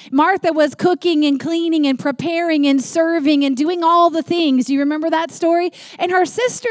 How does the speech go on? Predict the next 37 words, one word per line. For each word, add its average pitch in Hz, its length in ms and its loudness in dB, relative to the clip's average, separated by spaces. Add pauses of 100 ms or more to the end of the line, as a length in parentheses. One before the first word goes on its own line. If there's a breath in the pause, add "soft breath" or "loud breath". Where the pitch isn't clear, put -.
(100)
Mary, 392 360 -2
though, 320 220 2
she 370 220 -2
was 370 160 0
trying 440 340 -6
to 440 80 -2
find 294 320 0
her, 320 80 -4
and 320 120 -6
she 359 120 -10
got 330 180 -2
a 320 60 -4
little 359 240 -6
annoyed 330 420 -2
'cause 311 160 -6
she 320 120 -4
said, 302 240 -2
"Where 339 320 -2
is 285 180 -8
my 302 180 -2
sister?" 233 520 -6 (260 loud breath)
And 269 140 -6
she 294 180 -8
looked, 311 340 -2
and 269 180 -2
Mary 359 300 -6
was 285 200 -4
just 294 200 -4
laying 392 400 -2
at 381 120 -6
the 277 100 -6
feet 302 220 -8
of 247 100 -8
Jesus. 208 720 -8 (640 soft breath)
And 339 160 0
Martha, 349 640 0
who, 359 320 2